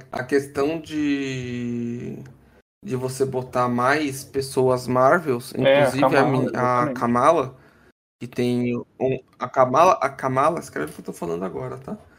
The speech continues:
Speaker 1: A Kamala vai ser o personagem que vai trazer todo o carisma que a Danvers não conseguiu trazer pro filme.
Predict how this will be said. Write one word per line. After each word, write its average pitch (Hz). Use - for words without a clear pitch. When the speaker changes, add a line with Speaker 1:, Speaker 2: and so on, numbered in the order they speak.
Speaker 1:
A 131
Kamala 143
vai 170
ser 165
o 170
personagem 151
que -
vai 135
trazer 131
todo 180
o 202
carisma 147
que 127
a 120
Danvers 127
não 127
conseguiu 135
trazer 127
pro 135
filme. 123